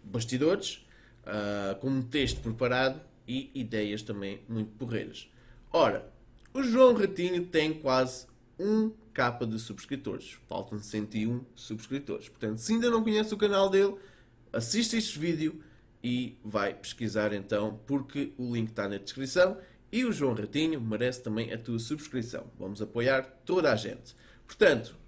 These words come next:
João Ratinho, oitocentos e noventa e nove, eh, subscritores. <coughs> De vídeos, temos bastantes vídeos. Temos aqui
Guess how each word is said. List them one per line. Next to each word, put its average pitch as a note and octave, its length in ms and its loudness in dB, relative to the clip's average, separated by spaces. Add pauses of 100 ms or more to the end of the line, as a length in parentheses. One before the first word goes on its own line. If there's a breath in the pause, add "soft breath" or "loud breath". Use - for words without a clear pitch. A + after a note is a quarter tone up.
João A3+ 240 6
Ratinho, F3+ 480 2 (580)
oitocentos A#3+ 460 0
e A#3 40 2
noventa G#3+ 300 4
e G3 60 0
nove, C3+ 600 4 (260 loud breath)
eh, A#2+ 640 6
subscritores. A#2 840 -4 (1080)
<coughs> - 320 -2 (1500 soft breath)
De E3+ 160 -10
vídeos, D3+ 600 -2 (420)
temos C3+ 300 -2
bastantes B2 480 -2
vídeos. A2 440 -2 (840 soft breath)
Temos G#2+ 220 -4
aqui G#2 840 -6